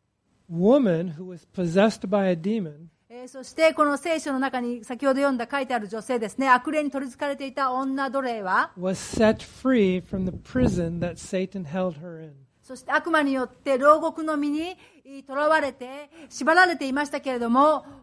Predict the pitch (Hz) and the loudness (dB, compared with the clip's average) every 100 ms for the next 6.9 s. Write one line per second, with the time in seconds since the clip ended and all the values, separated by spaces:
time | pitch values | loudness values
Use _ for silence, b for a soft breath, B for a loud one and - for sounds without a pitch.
0 | - 240 240 240 311 311 277 247 247 233 | -20 -16 -10 -2 -2 0 0 -2 -2 -6
1 | - - 247 269 269 285 285 285 285 262 | -8 -2 0 0 2 2 4 2 2 0
2 | 262 240 240 190 247 330 285 247 233 214 | 0 -2 -6 -6 -6 -6 -8 -14 -18 -16
3 | 220 208 185 185 185 202 220 226 - 214 | -16 -8 -2 0 4 6 6 4 0 -2
4 | - 208 214 202 180 - 196 254 294 226 | 4 6 8 6 2 0 -2 -2 -4 -8
5 | - 151 143 _ _ _ _ _ _ _ | -14 -20 -20 _ _ _ _ _ _ _
6 | _ _ _ _ - - 160 160 285 | _ _ _ _ -4 0 2 0 -2